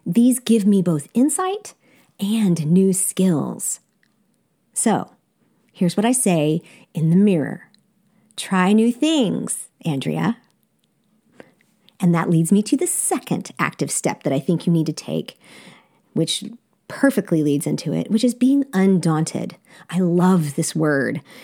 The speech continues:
It means not intimidated or discouraged by difficult or challenging circumstances. Easy, right? Easy peasy. No,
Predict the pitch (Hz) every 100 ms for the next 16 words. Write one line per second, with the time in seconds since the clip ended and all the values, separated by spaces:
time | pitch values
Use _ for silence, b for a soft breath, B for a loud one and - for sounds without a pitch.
0 | B - - 226 220 190 196 214 262 -
1 | 320 311 - 214 214 220 220 220 - 196
2 | 185 - - 151 151 151 - - 180 160
3 | 180 185 - 254 262 - 254 - - 170
4 | 175 175 170 - 180 180 151 - - -
5 | - - - - _ _ - 508 - 147
6 | 131 277 - _ _ _ 440 571 508 466
7 | - 180 - - _ b b b b _
8 | 202 220 214 165 -